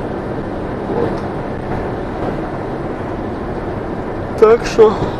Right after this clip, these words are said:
така от ситуація. О!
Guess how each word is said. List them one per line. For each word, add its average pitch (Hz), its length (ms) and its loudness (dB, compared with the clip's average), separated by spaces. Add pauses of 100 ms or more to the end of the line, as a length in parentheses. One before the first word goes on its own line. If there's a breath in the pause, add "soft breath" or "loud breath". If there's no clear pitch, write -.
(280)
така 160 260 4
от 165 180 8 (160)
ситуація. 143 760 6 (1400)
О! 165 240 10